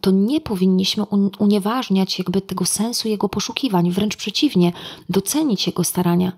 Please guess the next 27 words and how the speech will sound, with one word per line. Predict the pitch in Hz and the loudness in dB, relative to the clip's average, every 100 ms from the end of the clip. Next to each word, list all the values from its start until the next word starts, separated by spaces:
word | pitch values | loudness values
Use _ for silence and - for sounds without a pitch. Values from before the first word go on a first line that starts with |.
| - - - - | -12 -20 -18 -2
bo | |
uciekając | - 196 196 - 262 359 302 | -2 0 -4 -4 0 0 0
od | - - | -6 -4
formy, | - 185 180 175 - - - | 0 0 0 -4 -8 -20 -8
zawsze | 170 247 - 202 | -2 -2 0 -4
wpadamy | - 196 185 185 | -2 -2 2 0
w | 170 | 0
kolejną | - 190 175 185 | -2 0 2 2
formę, | 180 - 185 180 185 - - _ | -2 -2 0 0 -2 -12 -20 _
ale | 202 | 2
to | 190 | 2
właśnie | - 220 208 | 0 0 0
na | 196 208 220 | 2 2 0
tym | 214 190 | -2 0
polega | 185 185 185 | 0 0 -2
istota | 196 - 190 190 | -4 -4 -2 0
życia | 175 190 202 | 0 -2 0
i | 190 | 2
nie | 190 | 0
powinniśmy | 190 185 180 190 202 196 | 0 0 2 2 2 0
traktować | 185 185 - 185 185 | 0 -2 0 -2 -2
tego | - 180 | -2 2
jako | 185 180 180 175 - - | 2 2 0 -2 -4 -8
życiowej | 185 190 185 185 190 | -2 0 2 2 0
porażki | 196 175 175 175 - - | -2 -2 0 0 -2 -4
tego | - 170 | -4 -2
bohatera. | 170 156 165 170 175 165 _ | 0 0 -2 -6 -6 -10 _